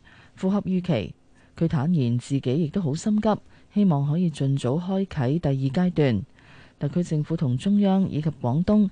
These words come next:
日日都保持密切接觸，外間提到嘅好多要求亦都有考慮到。咁希望最後能夠符合市民要求，強調一定唔會讓市民失望，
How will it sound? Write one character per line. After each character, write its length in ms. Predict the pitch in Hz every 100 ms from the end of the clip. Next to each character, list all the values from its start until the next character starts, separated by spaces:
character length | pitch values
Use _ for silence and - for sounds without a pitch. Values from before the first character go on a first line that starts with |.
| - - 180
日 180 | 180 -
日 160 | 165 -
都 160 | 240 240
保 200 | - 147
持 240 | 190 - 120
密 120 | 127
切 140 | -
接 140 | 147 160
觸， 240 | - 220 - - - - -
外 140 | 143 147
間 200 | 185 190
提 220 | 143 120
到 140 | 147
嘅 260 | 147 147 143
好 180 | 131 143
多 140 | 185
要 260 | 190 202 196
求 360 | - 117 113 - - -
亦 120 | 151 -
都 180 | 208 208
有 220 | 143 120
考 180 | 127 123
慮 180 | 160 127
到。 280 | 139 127 - - - - - 160
咁 80 |
希 120 | 175 170
望 320 | 139 135 - - -
最 220 | 202 196
後 120 | 160
能 160 | 131 131
夠 120 | 175
符 160 | -
合 120 | 127 139
市 180 | - 160
民 220 | 120 135
要 120 | 208
求， 300 | 208 160 78 - - -
強 240 | - 127 135
調 140 | 147
一 80 | 180
定 320 | - 139 131 -
唔 280 | 131 127
會 100 | 131
讓 240 | 160 131 135
市 160 | - 139
民 140 | 113
失 140 | 117
望， 340 | 165 151 143